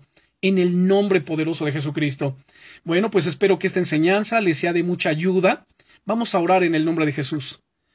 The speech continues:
Si alguien tiene este problema, vamos a orar en este momento para que se rompa todo ello en el nombre poderoso de Jesucristo.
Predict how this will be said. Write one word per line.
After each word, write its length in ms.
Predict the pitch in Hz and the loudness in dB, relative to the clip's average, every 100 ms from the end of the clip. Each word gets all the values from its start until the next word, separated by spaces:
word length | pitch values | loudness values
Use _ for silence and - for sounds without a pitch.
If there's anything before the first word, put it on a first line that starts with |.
| _ - - _ _ _ _ _ | _ -20 -20 _ _ _ _ _
Si 160 | - 220 | -4 0
alguien 240 | 254 254 | 2 0
tiene 160 | 214 233 | -2 -4
este 140 | - | -2
problema, 480 | 202 180 175 202 196 | -2 0 0 2 2
vamos 260 | 180 180 - | 0 -2 -2
a 60 | |
orar 180 | 160 175 | 0 2
en 120 | 175 | 2
este 180 | 180 180 | -2 -4
momento 480 | 151 156 214 233 220 | -4 -2 -2 -4 -6
para 180 | 175 151 | -6 -6
que 120 | 147 | -6
se 180 | 156 143 | -6 -6
rompa 580 | 143 170 208 202 185 - | -2 0 2 0 -2 -2
todo 300 | 180 165 175 | -2 0 2
ello 220 | 180 170 | 2 0
en 80 | 156 | 0
el 160 | 156 | 0
nombre 240 | 170 175 165 | -2 -2 -4
poderoso 420 | 160 151 156 156 | -2 -2 -2 -2
de 80 | 143 | -2
Jesucristo. 680 | 151 151 156 147 135 143 | -4 -4 -2 -2 -2 -8